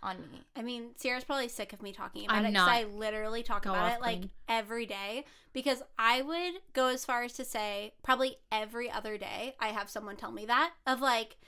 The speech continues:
Speaker 2: people either, like, not knowing that I'm pregnant or
Speaker 1: Mm-hmm.
Speaker 2: being like, "Oh my God, you don't look pregnant at all."
Speaker 1: Yeah.
Speaker 2: Like, I literally got a flu shot a couple days ago, and the nurse who was giving me the flu shot, I was, like, telling her, I was like, "Hey, like,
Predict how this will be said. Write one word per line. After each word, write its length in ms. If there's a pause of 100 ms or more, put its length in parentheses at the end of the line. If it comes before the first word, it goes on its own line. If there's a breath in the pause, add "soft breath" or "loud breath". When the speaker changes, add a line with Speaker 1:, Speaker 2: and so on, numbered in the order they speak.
(280 soft breath)
Speaker 2:
people 580
either, 300
like, 160
not 240
knowing 440
that 120
I'm 200
pregnant 760
or 40
Speaker 1:
Mm-hmm. 80
Speaker 2:
being 180
like, 180 (360 loud breath)
"Oh 200
my 120
God, 440
you 140
don't 180
look 220
pregnant 340
at 100 (200)
all." 220
Speaker 1:
Yeah. 160
Speaker 2:
Like, 120
I 120
literally 420
got 160
a 60
flu 240
shot 200
a 60
couple 180
days 280
ago, 320 (340 loud breath)
and 380
the 160
nurse 320
who 80
was 160
giving 320
me 100
the 80
flu 220
shot, 480
I 100
was, 140
like, 160
telling 240
her, 120
I 40
was 100
like, 140
"Hey, 280
like, 180